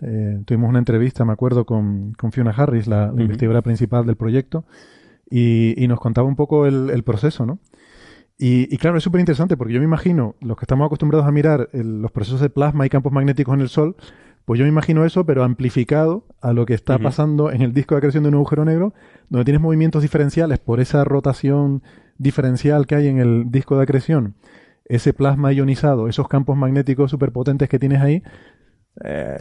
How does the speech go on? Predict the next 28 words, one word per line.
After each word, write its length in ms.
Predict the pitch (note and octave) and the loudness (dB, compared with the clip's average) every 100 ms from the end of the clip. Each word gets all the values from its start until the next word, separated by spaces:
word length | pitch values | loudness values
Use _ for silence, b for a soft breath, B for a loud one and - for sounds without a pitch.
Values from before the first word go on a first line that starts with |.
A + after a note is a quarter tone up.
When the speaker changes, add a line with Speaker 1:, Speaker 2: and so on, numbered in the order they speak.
| - | -8
Speaker 1:
eso 240 | B2 C#3+ C3+ | -4 -4 -4
tiene 260 | - C3+ | -2 0
que 80 | C#3+ | 0
ser 100 | C3 | -2
un 80 | B2 | -2
espectáculo, 540 | - G#2+ B2 A#2 G#2+ | -2 -2 -2 -2 -4
vamos. 240 | A#2 A2 G#2 _ _ _ _ _ - | -2 -4 -6 _ _ _ _ _ -10
Speaker 2:
Sí, 120 | C3+ | -8
sí, 80 | C#3+ | -2
Speaker 1:
Claro. 140 | B2+ | 0
Speaker 2:
no, 60 | C3 | 2
y 20 | |
luego 180 | A#2 A#2+ | 2 2
hay 100 | C3 | 0
una 100 | C3+ | 0
singularidad 480 | G#2+ G#2 G#2 G#2 A2+ | 0 0 0 0 0
en 60 | |
el 60 | A#2+ | -2
centro 280 | - C3 C#3+ | -2 -4 -4
que 80 | C3+ | -4
no 120 | C#3 | -2
nos 120 | B2+ | -4
funcionan 320 | - F#2 G#2 | -4 -6 -4
las 80 | F#2 | -4
ecuaciones, 460 | F#2+ E2+ D3 D#3+ F#2 | -4 -4 -4 -4 -6
con 120 | F#2+ | -8
lo 80 | F2 | -8
cual 320 | F#2+ G2 A2+ | -4 -4 -4